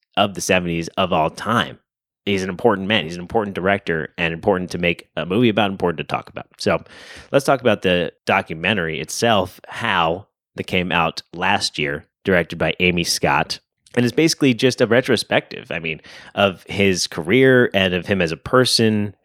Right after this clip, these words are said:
kind of to get insight into him. There's really not much about Hal Ashby out there. There really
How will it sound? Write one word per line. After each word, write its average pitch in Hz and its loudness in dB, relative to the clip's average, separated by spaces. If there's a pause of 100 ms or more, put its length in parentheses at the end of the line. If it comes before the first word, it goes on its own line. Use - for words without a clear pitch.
kind 139 0
of 127 -4
to 123 -6
get 127 0
insight 123 2
into 113 0
him. 110 0
There's 104 -2
really 151 0
not 113 -2
much 107 -2 (160)
about 110 0
Hal 101 -2
Ashby 107 0
out 78 -4
there. - -14 (300)
There 95 0
really 110 2